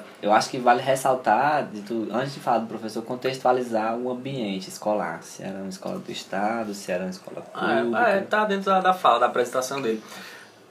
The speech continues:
Speaker 2: Até porque eu estudei com, com os outros dois aqui na mesa e eles compartilham de-, dessa carência que a gente tinha. Por exemplo, a gente estudava num colégio evangélico e a gente não tinha uma aula corretamente de filosofia e de sociologia, por ser um colégio evangélico. Era mais uma aula de teologia dentro ali, disfarçada de filosofia, né?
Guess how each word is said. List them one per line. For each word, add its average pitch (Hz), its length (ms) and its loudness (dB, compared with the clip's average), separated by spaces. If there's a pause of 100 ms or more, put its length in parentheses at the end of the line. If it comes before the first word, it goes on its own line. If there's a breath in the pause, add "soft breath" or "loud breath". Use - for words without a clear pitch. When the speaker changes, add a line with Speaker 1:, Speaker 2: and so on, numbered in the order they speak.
(280)
Speaker 2:
Até - 180 4
porque 185 160 4
eu 151 240 8
estudei 147 320 6
com, 135 240 -2
com 135 120 -4
os 131 100 0
outros 120 240 -2
dois 120 200 4
aqui 120 180 -4
na 123 160 4
mesa 151 340 2
e 135 40 4
eles 143 140 0
compartilham 151 560 2
de-, 139 220 2
dessa 131 300 0
carência 139 460 6
que - 60 -10
a 131 40 -4
gente 127 180 -8
tinha. 120 280 -2
Por 120 160 -2
exemplo, 117 260 -4 (200)
a - 60 -6
gente 120 140 -6
estudava 120 320 2
num 120 100 -6
colégio 110 500 2
evangélico 117 680 2 (680 loud breath)
e 135 80 0
a 135 60 4
gente 147 180 -2
não 156 80 2
tinha 160 160 0
uma 151 120 10
aula 151 400 10
corretamente 160 640 4
de 117 80 -10
filosofia 127 540 -2
e 123 40 -6
de - 60 -6
sociologia, 160 580 4
por - 160 -8
ser 127 180 0
um 127 60 0
colégio 117 420 6
evangélico. 139 600 4
Era 156 140 2
mais 226 180 2
uma 254 140 0
aula 233 120 4
de 220 80 -2
teologia 208 840 6
dentro 160 320 6
ali, 139 120 4
disfarçada 139 600 4
de 123 80 -8
filosofia, 135 480 2
né? 127 100 -6